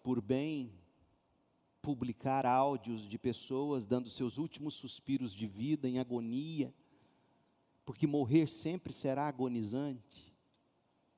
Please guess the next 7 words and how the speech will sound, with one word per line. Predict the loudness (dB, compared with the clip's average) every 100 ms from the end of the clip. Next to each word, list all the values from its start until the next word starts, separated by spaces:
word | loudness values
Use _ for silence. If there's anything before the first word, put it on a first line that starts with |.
| _ _ _ _ _ _
Sempre, | -6 -2 0 0 -2 -4 -4
em | -2
qualquer | 0 0 2 -2
circunstância, | 0 -4 -4 -8 -8 0 2 2 -2 -6
será | -2 0 0
agonizante | -2 -6 -6 -6 -6 -8
morrer. | -10 -8 -8 -8